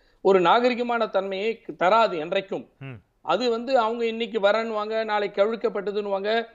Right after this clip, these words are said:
Speaker 1: சரி, நான் இப்படி கேக்குறேன்,
Speaker 2: ம்.
Speaker 1: இது நல்லாட்சியா, நல்லாட்சி இல்லையா என்பதை மக்கள் மன்றத்தில் கொண்டு போய் நாங்கள் பிரச்சாரம் செய்துதான் ஆட்சிக்கு வர வேண்டும். அதான் ஜனநாயகம்.
Speaker 2: ஆ, அப்படி அந்த புள்ளியில இருந்து பார்த்தா கூட ஷியாமா தான் கேக்குறாரு,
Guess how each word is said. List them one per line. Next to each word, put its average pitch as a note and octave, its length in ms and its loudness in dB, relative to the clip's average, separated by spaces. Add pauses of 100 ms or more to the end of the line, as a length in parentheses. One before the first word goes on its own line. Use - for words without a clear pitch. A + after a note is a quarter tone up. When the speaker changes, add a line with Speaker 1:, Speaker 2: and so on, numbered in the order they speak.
(240)
Speaker 1:
சரி, A3 240 4
நான் G#3+ 180 2
இப்படி A#3+ 260 -4
கேக்குறேன், A3 460 -2
Speaker 2:
ம். C3 260 -14
Speaker 1:
இது E3 140 -6
நல்லாட்சியா, B3 560 0
நல்லாட்சி A#3 500 -2
இல்லையா A3 280 -4
என்பதை G#3 380 -4
மக்கள் G#3 340 0
மன்றத்தில் A#3 420 -4
கொண்டு G#3+ 260 -8
போய் A#3 140 2
நாங்கள் G3 280 -4
பிரச்சாரம் G#3+ 520 0
செய்துதான் G#3 600 -2 (260)
ஆட்சிக்கு G3+ 440 -2
வர G3+ 160 0
வேண்டும். F#3+ 240 -6
அதான் G#3+ 320 0
ஜனநாயகம். G#3 540 -2
Speaker 2:
ஆ, G#3 220 8
அப்படி E3+ 280 0
அந்த B3 200 2
புள்ளியில C#4 160 -2
இருந்து C#4+ 200 -2
பார்த்தா A#3 180 0
கூட A3+ 160 0
ஷியாமா B3+ 340 -2
தான் B3 120 -4
கேக்குறாரு, F#3+ 540 0